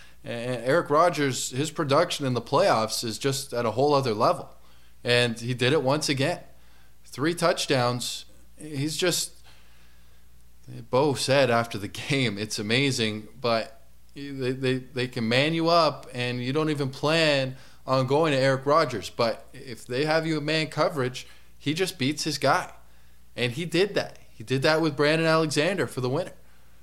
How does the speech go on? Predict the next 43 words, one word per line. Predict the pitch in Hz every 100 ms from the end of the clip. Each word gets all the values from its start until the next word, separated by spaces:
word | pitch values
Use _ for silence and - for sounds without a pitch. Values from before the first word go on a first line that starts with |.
| -
Brandon | - 175 226
Alexander | 165 131 110 139 220 160
was | 117 117
even | 151 117
on | 110 180
him. | 107 104
He, | 120
he | 156 156 170
had, | 190 151
he | 117 131
had | 135 226 220
the |
coverage | 139 - 262 262 135 123
on | 101
him. | 85 - - - - - - - - - - -
And |
what | 127 170
happened? | 170 226 269 269 - - -
Bo | 147 180
just | 175 160
put | 175
one | 160 147
up, | 185 185 -
and | 139 131 131 -
Rogers | 127 170 208 156
high-pointed | 131 151 196 185 180 156
that | 160 143
ball, | 156 180 156 143 - - - -
brought | - 170 185
it | -
down, | 160 202 156
and | 139
main-, | 165 175 -
maintained | 160 185 180 208 208
control. | 185 - 214 269 - - - - - - - -
The | 139
guy | 139 202 190
is, | 113 - - -
the | 123
guy | 113 190
is | 147 104
a |
freak. | 95 - 160 123 -